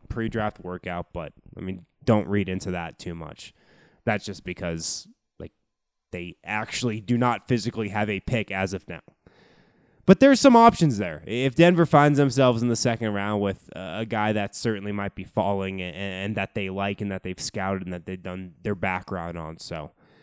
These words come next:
the draft could be interesting for Denver. I feel like it could be interesting for a lot of teams. Feels like there's gonna be a lot of movement. Maybe some big names are on the move.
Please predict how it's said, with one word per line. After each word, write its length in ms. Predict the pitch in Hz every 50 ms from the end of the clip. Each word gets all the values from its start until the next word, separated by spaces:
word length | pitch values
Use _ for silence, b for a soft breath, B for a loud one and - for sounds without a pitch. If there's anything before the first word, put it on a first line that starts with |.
| b b b b b b b b b b -
the 60 | 143
draft 300 | 131 180 202 220 220 -
could 140 | - 240 185
be 100 | 196 196
interesting 420 | 190 175 185 185 - - 190 180
for 140 | - - 151
Denver. 600 | 139 147 143 151 156 139 160 165 170 180 175 - _ _ _ _ _ _ _ _ _ _ _ _ _ _ _ _ _ _ _ _
I 80 | - 120
feel 140 | - 170 175
like 160 | 165 156 127
it 80 | 127 110
could 140 | 135 123
be 80 | 131 139
interesting 320 | 139 117 117 - 127 123
for 120 | - - 123
a 60 | 117
lot 240 | 110 110 113 120 127
of 80 | 123
teams. 260 | - - 120 117 117 -
Feels 220 | - 127 127 117
like 160 | 131 127 123
there's 160 | - 127 113
gonna 160 | 110 117 117 113
be 120 | 107 113
a 60 | 107
lot 200 | 104 107 104 98
of 60 | 92
movement. 580 | 98 98 101 104 110 107 120 131 147 185 214 - _ _ - _ _ _ _ _ _ _ _ _ _ _ -
Maybe 240 | 107 113 110 113 120
some 240 | - 123 110 104
big 240 | 101 98 110 110 101
names 340 | 110 104 98 101 110 117 110
are 120 | 120 113
on 80 | 110 107
the 60 | 104
move. 600 | 98 98 98 98 98 110 131 165 190 202 - -